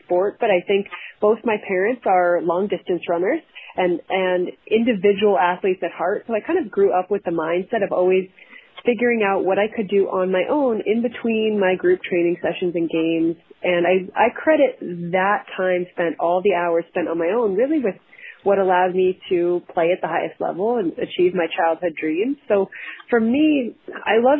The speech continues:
sharing that part of the game with other players. Like, what can you do to separate yourself and make yourself a little bit different or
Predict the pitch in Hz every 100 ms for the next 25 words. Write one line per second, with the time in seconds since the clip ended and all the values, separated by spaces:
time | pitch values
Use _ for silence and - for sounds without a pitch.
0 | 294 - 196 190 175 170 - 175 156 160
1 | 160 160 156 170 160 156 - - - 170
2 | 165 - 240 - 269 226 190 185 185 -
3 | 165 - 190 - 185 175 170 170 175 170
4 | 170 160 160 - - - 175 190 220 220
5 | 214 190 185 180 175 170 - 170 - 165
6 | -